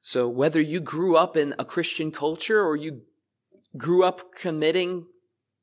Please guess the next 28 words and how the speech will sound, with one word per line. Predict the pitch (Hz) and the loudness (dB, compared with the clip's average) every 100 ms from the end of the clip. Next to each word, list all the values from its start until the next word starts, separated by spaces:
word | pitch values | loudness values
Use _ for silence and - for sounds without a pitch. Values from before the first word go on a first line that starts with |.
| _ _ | _ _
the | - | -4
worst | 139 175 175 | -2 0 -2
grievous | - 151 190 196 147 - | -4 2 2 4 4 2
of | 131 - | -2 -2
sins, | - 117 104 98 - - - _ _ _ _ _ _ _ _ _ _ _ _ | -4 -6 -8 -10 -6 -6 -8 _ _ _ _ _ _ _ _ _ _ _ _
Jesus | - 165 165 156 135 | -6 -2 -2 -2 -4
is | 143 | -4
able | - 151 151 | -2 0 0
to | 143 | -6
heal | 135 - 151 147 | -10 -10 -8 -8
you | 151 151 147 | -10 -10 -12
and | 143 135 | -12 -12
restore | 131 - - - 139 143 151 | -6 -2 0 -2 -6 -8 -8
you | 120 107 92 _ - - | -8 -12 -20 _ -20 -12
to | - 143 | -6 -4
a | |
relationship | 131 127 123 123 135 - 135 - - - | -4 -4 -2 -2 -2 -4 -4 -6 -6 -8
with | 123 | -10
God. | - 120 107 95 - _ _ _ _ _ _ _ _ _ _ _ _ _ _ _ | -8 -8 -8 -12 -20 _ _ _ _ _ _ _ _ _ _ _ _ _ _ _
If | 180 214 - - - - _ _ _ _ _ | 4 4 2 -6 -14 -18 _ _ _ _ _
you | 135 | -6
have | 131 127 | -4 -4
the | 123 | -2
simple | - - - 180 180 180 | 0 2 2 2 2 -2
faith | - 170 175 175 | -2 -2 -2 -2
of | 143 - | -4 -4
the | |
centurion | 139 - 123 - 135 123 107 95 95 | -4 -4 -6 -8 -8 -8 -12 -16 -20